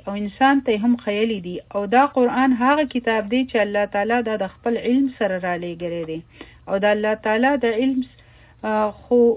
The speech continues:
څوک اندازه نشي لګولی. بیا هم دا علم مونږ وروسته کړو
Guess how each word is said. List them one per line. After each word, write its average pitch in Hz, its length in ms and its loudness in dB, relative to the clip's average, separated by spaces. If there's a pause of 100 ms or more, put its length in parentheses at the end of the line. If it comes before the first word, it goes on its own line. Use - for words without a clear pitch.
(540)
څوک 269 260 2
اندازه 214 440 2
نشي 254 300 2
لګولی. 180 520 -2 (400)
بیا 247 260 6
هم 302 280 4
دا 233 160 6 (100)
علم 262 280 2 (140)
مونږ 240 200 4
وروسته 240 380 0
کړو 170 220 -6